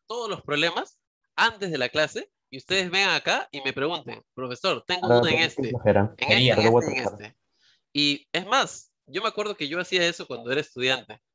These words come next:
Speaker 1: Cuando estaba en primero y segundo, agarraba mi libro, resolvía todos los ejercicios, iba a la clase y le preguntaba, "Profesor, ¿este problema cómo se hace?". "Ah, ya". Y, "Profesor, ya no tengo nada que hacer, ¿qué hago?". Y me daban más problemas. Y aprendes más.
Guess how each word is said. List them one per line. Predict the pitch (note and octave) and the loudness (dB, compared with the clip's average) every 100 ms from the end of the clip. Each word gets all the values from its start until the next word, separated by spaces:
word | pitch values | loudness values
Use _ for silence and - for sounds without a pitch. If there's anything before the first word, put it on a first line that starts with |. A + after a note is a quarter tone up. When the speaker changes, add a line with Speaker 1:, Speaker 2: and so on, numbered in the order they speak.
| _ _ | _ _
Speaker 1:
Cuando | A2 A2+ | -14 -6
estaba | F#3+ | -4
en | G#3+ | -4
primero | E3 G3 G#3 | -4 -4 -4
y | |
segundo, | E3 E3+ G#3+ | -6 -8 -2
agarraba | F3+ C#3 F3 E3+ | 0 2 2 0
mi | E3 | -2
libro, | F3 A3 - _ _ _ | -2 -4 -10 _ _ _
resolvía | C#3+ C3+ C3+ C3+ G3 F#3 | -6 -6 -10 -2 -2 -2
todos | - A#3+ | -4 -6
los | G#3+ F3 | -6 -6
ejercicios, | D#3+ D3+ G#3+ C#4+ D4+ _ _ | -4 -6 -8 -14 -18 _ _
iba | E3 F#3+ | -4 0
a | F3 | 0
la | D3+ | 0
clase | F#3 G3+ | -2 -2
y | F3 | -6
le | |
preguntaba, | C3+ C3 C#3 C3+ | -6 -6 -2 -2
"Profesor, | A#2 B2 - D#3+ - | 0 -6 -4 -8 -8
¿este | F#3+ - | -12 -12
problema | G3 F#3+ G3+ G3 | -10 -6 -4 -6
cómo | F#3 F3 | -8 -6
se | E3 | -4
hace?". | C#3+ - - | -4 -6 -4
"Ah, | D3 C#3 | -2 0
ya". | A#2 A#2 G#2+ _ - - _ _ | 0 -4 -4 _ -20 -20 _ _
Y, | - C#3+ | -8 -8
"Profesor, | D3 D3 G#3 | -6 -8 -4
ya | G#3+ | -4
no | G#3+ | -4
tengo | G#3+ G#3 | -6 -2
nada | G3+ | 0
que | F#3+ | 0
hacer, | E3 C#3+ C3 | 0 -2 -2
¿qué | F3 | 0
hago?". | C#3 A#2 C#3 _ _ _ _ _ | 0 -2 -12 _ _ _ _ _
Y | A#2+ | -12
me | A#2 | -2
daban | A#2+ C3 | 0 0
más | B2+ | -2
problemas. | B2 A#2+ A2+ A2 G#2+ - - _ _ _ _ - _ _ - _ _ _ _ _ _ - | -4 -4 -4 -6 -14 -12 -14 _ _ _ _ -20 _ _ -20 _ _ _ _ _ _ -6
Y | C3 | -4
aprendes | D#3 E3+ D#3 C3+ | -2 0 -2 -2
más. | D#3 - | -6 -6